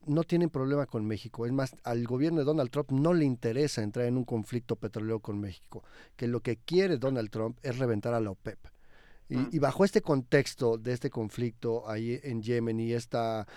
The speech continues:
Speaker 1: pretensión de Arabia Saudita de hacerse la potencia regional que, que lo había sido históricamente, ¿por qué nos debemos de preocupar acá en México como país?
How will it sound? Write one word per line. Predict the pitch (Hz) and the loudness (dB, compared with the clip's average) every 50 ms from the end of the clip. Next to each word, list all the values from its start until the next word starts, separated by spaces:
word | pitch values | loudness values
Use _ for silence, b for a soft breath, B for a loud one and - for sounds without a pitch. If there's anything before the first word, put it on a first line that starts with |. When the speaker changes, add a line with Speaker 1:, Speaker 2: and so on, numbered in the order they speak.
| B B B - | B B B -4
Speaker 1:
pretensión | 113 110 107 123 113 104 - 131 127 123 | -4 -2 0 0 -2 -2 0 0 0 0
de | 123 | 0
Arabia | 120 123 127 127 135 123 | 0 0 0 -2 -2 -4
Saudita | - 123 110 110 107 117 120 120 - 120 113 | -4 -4 -4 -4 -4 -6 -6 -4 -4 -2 -2
de | 107 113 | -2 -2
hacerse | 107 98 - - 123 123 117 - - 135 127 117 107 B B B B B | -4 -4 -2 -2 0 0 0 -2 -2 0 0 0 -2 B B B B B
la | B 117 113 110 | B -2 -2 -2
potencia | - 113 113 - - 139 143 143 - 147 123 | -2 -4 -2 0 2 4 4 4 4 2 0
regional | 110 113 101 - - 120 113 113 120 123 123 127 135 131 | 0 0 -4 -4 -4 -4 -4 -2 -2 0 -2 -2 -4 -4
que, | - 131 123 127 135 135 | -4 -2 -2 -2 -4 -6
que | - 123 113 113 110 | -6 -4 -2 -2 -2
lo | 110 107 110 110 | -2 -2 -2 -2
había | 113 127 143 131 | -2 -2 -2 -2
sido | - 139 131 123 | -2 -2 -2 -2
históricamente, | 117 - - 120 117 113 - 120 113 113 113 110 104 - 127 120 117 B B B B B B B B B B B - | -2 -2 -2 -2 -2 0 0 -2 -2 0 -2 -4 -4 -4 -6 -6 -6 B B B B B B B B B B B 0
¿por | 175 180 180 | 0 2 2
qué | - 247 | 4 4
nos | 254 254 233 214 | 4 4 6 6
debemos | 196 180 185 185 185 165 | 6 6 6 6 4 4
de | 160 143 | 2 2
preocupar | - 139 131 - 131 120 - 131 131 | 2 0 -2 -2 -2 0 2 2 2
acá | 131 127 - - 131 | 2 0 0 0 0
en | 127 123 120 | 0 0 0
México | 120 113 - 131 120 123 110 | 0 -2 -2 -4 -4 -4 -4
como | - 113 107 104 | -4 -4 -4 -4
país? | 98 - 107 98 98 95 95 - - - - | -4 -6 -6 -6 -6 -8 -10 -14 -16 -18 -18